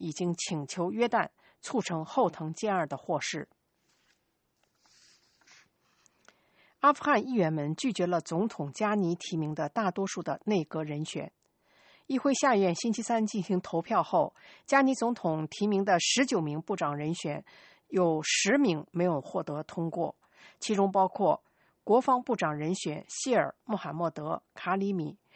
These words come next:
他目前担任阿富汗陆军参谋长。加尼总统顾问苏尔·坦佐伊说，部长人选只有少数获得通过，是议会政治操纵的结果。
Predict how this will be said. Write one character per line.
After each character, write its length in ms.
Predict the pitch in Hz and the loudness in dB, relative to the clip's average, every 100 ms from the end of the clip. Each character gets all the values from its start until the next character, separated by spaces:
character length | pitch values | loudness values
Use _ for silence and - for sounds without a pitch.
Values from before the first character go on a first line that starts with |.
| - - | -20 -6
他 120 | 214 | 0
目 140 | 220 | 2
前 220 | 190 180 165 | 2 0 0
担 200 | 185 180 | 2 2
任 220 | 160 - - | 0 -2 -2
阿 140 | 214 | 0
富 120 | - | 0
汗 240 | - 208 - | -2 -2 -2
陆 180 | 269 226 | -2 -2
军 240 | - 185 | -2 -4
参 180 | 180 190 | -2 -4
谋 140 | 175 | -2
长。 240 | 165 160 - _ _ _ _ _ _ _ _ _ - - | -2 -4 -8 _ _ _ _ _ _ _ _ _ -20 -2
加 180 | 294 302 | 4 6
尼 160 | 285 | 4
总 180 | 262 233 | 0 -4
统 240 | - 151 - | -4 -8 -6
顾 140 | 208 | -2
问 220 | 196 226 - _ _ _ _ _ _ _ _ _ | 0 0 -2 _ _ _ _ _ _ _ _ _
苏 300 | - 302 294 | -8 0 2
尔· 260 | 185 139 - _ _ _ _ | 2 0 -8 _ _ _ _
坦 280 | - 214 254 | -2 0 2
佐 220 | 220 156 | 0 -4
伊 220 | 156 226 | -2 -4
说， 360 | 208 175 143 - _ _ _ _ _ _ _ | -2 -2 -4 -6 _ _ _ _ _ _ _
部 100 | - | -2
长 180 | 294 208 | 4 4
人 160 | 160 214 | 4 0
选 300 | 196 156 156 | 0 -2 -2
只 140 | 202 | -2
有 180 | 247 247 | 0 0
少 320 | - 170 135 | 2 0 0
数 260 | 135 294 262 | -2 0 0
获 220 | - 185 | 0 -4
得 140 | 156 | -2
通 260 | 147 - 160 | -8 -6 -6
过， 240 | 165 135 | -4 -6
是 220 | - 185 - | -4 -8 -6
议 140 | 233 | -6
会 200 | - 202 | -4 -4
政 220 | 180 226 | -4 -4
治 220 | 175 160 147 | -4 -6 -10
操 320 | - 254 254 | -4 -2 -2
纵 180 | 262 196 | -2 -4
的 140 | 143 | -6
结 200 | - 147 | -8 -10
果。 240 | - 139 | -6 -8